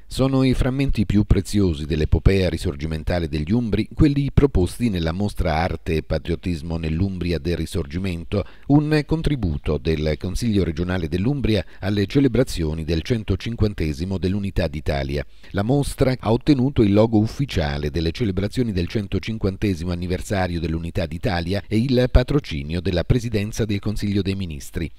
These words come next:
I pezzi esposti occupano la parte più suggestiva di Palazzo Cesaroni, dall'androne ai piedi dello scalone d'onore ai corridoi del piano nobile,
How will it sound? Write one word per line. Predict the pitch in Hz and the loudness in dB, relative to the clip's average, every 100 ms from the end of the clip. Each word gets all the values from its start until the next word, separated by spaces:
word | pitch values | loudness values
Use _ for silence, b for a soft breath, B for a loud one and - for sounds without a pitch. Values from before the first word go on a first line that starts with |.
| b b | b b
I | 113 | 2
pezzi | 160 156 - 104 | 4 4 2 0
esposti | 90 - 123 131 - 131 | 0 2 2 2 0 4
occupano | 107 - 107 104 95 | 4 4 2 2 2
la | 95 | 0
parte | 117 117 110 | 0 0 -2
più | 98 107 | -2 -2
suggestiva | 95 151 110 117 - 110 78 73 | -2 0 2 2 2 -4 -2 -4
di | 71 80 | -4 -2
Palazzo | 87 85 - 90 | 0 0 0 -4
Cesaroni, | - 82 90 113 104 95 - | -4 -2 0 0 0 -2 -6
dall'androne | - 104 107 110 131 131 | -2 0 0 4 6 6
ai | 117 98 | 2 0
piedi | - 95 92 | 0 -2 0
dello | 90 85 | 0 0
scalone | 85 87 98 90 | 0 0 0 -2
d'onore | 73 95 117 120 113 | -4 0 2 2 4
ai | 92 92 | 2 0
corridoi | - 139 131 123 98 85 92 | 4 6 6 4 2 2 0
del | 92 87 | -2 0
piano | 98 92 | -2 -2
nobile, | 90 71 71 80 85 | -2 -2 -2 -2 -2